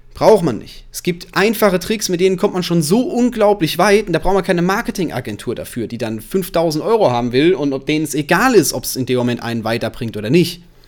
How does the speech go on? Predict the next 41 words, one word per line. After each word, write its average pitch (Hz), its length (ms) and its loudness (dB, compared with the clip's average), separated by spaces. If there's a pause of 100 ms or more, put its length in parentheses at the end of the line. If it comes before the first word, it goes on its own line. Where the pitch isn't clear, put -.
(160)
Geht 190 160 4
doch 190 100 6
mal 196 100 4
auf 185 160 4
Content 247 360 0
Marketing. 110 480 -6 (100)
Zeigt 233 360 2
doch 220 100 6
mal 208 180 6
den 185 140 2
Leuten, 180 340 4
wie 226 160 0
es - 160 -2
geht 208 180 -4
und 185 100 4
auch, 208 120 2
dass 339 300 0
es - 160 2
funktioniert 131 720 0 (320)
und, 175 380 2
äh, 160 340 2 (760)
verkauft 214 400 0
das 180 120 -2
nicht 208 160 -2
so 196 80 2
am 151 120 -2
Telefon 208 540 -2
mit 113 140 -6
irgendeinem 123 400 -2
Schwachsinn 160 500 -4
oder 95 140 -8
sowas. 95 360 -10
So, 139 140 -2
so 147 100 0
Anrufe 165 380 0
krieg 147 200 -4
ich 131 100 -6
auch 147 220 -2
regelmäßig 87 540 -8
so, - 300 -12
äh, 62 220 -16